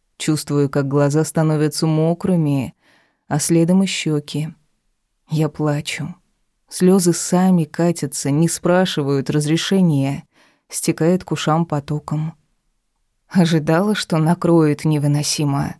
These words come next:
но не думала, что сейчас. Надеялась позже. Кирилл замечает не сразу.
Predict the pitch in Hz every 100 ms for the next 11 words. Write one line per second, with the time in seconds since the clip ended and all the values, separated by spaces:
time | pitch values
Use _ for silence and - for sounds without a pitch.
0 | _ _ _ 165 175 175 151 143 165 170
1 | 151 - 143 - 151 - 156 151 - -
2 | _ _ _ _ - 160 170 175 170 165
3 | - 165 165 170 156 156 170 - _ _
4 | _ _ _ _ _ _ _ _ _ _
5 | _ _ _ _ - 180 208 233 170 170
6 | 156 - 190 190 170 170 170 - 170 156
7 | 143 - 139 156